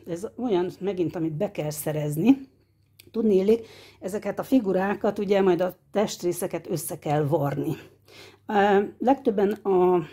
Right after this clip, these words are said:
és én is ezzel kezdtem, a Röltexbe, vagy nem tudom, kézimunkaboltba található úgynevezett merkelőtű. A merkelőtű az azért jó, mert elvileg el-, elég nagy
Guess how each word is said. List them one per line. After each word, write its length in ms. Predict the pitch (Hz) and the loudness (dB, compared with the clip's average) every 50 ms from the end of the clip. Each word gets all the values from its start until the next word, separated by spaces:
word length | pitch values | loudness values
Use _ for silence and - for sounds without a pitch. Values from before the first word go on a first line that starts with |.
| - - - - - _ _ _ | -16 -20 -20 -20 -20 _ _ _
és 140 | - - - | -16 -10 -6
én 120 | 240 233 226 | -6 -4 -4
is 140 | 185 - | -6 -6
ezzel 260 | 214 185 180 190 - - | -8 -8 -8 -8 -10 -10
kezdtem, 560 | - 202 202 208 - 269 262 277 285 277 - - - - - - - - _ _ _ - | -10 -10 -10 -4 2 4 6 6 6 4 0 -18 -20 -20 -20 -20 -20 -20 _ _ _ -8
a 240 | 196 190 185 185 - - - _ _ - 359 | -6 -4 -4 -4 -6 -8 -14 _ _ -8 -4
Röltexbe, 840 | 254 214 220 196 175 - 185 175 165 175 170 175 175 175 175 147 - - | -2 0 0 0 0 -2 -4 -4 -4 -4 -2 0 0 0 0 -4 -6 -8
vagy 120 | - 170 165 | -8 -6 -4
nem 140 | 165 165 | -4 -4
tudom, 260 | 156 - 180 165 180 - | -4 -4 -4 -4 -4 -4
kézimunkaboltba 920 | - 175 160 170 175 180 180 165 180 170 160 190 202 202 185 190 185 - | -4 -4 -2 -2 0 -2 -2 -2 -4 -4 -2 -2 -2 -2 -2 -4 -6 -4
található 720 | 214 202 208 190 160 170 160 180 165 - 196 175 180 - - - - - _ _ | -4 -2 0 0 0 0 -2 -4 -4 -2 -2 -2 -4 -4 -6 -14 -20 -20 _ _
úgynevezett 460 | 226 220 220 214 190 185 185 175 - | -2 0 2 2 2 2 2 2 2
merkelőtű. 960 | 214 196 190 185 175 170 165 - - 156 151 170 170 160 156 - 170 170 165 - | 4 4 4 4 4 2 0 -2 -2 0 0 0 0 -2 -4 -2 -2 -2 -2 -4
A 80 | - 175 | -4 -2
merkelőtű 720 | 190 247 262 269 262 - 185 185 185 175 - - 220 214 262 | 0 2 0 2 2 2 2 2 0 -2 -4 -4 -4 -4 -4
az 160 | - 190 160 - | -4 -6 -6 -4
azért 440 | - 220 233 226 156 151 - - | -2 -2 0 0 -2 -2 -2 -4
jó, 220 | - 175 196 220 208 - | -4 -2 -2 -2 -2 -2
mert 180 | - 175 170 - | -4 -6 -4 -4
elvileg 360 | 220 196 202 208 180 170 170 - | -4 -4 -2 0 -2 -2 -2 0
el-, 180 | - 196 208 214 | 0 0 0 2
elég 300 | - 214 202 196 170 165 | 2 2 2 4 4 2
nagy 180 | 185 180 170 | 2 2 4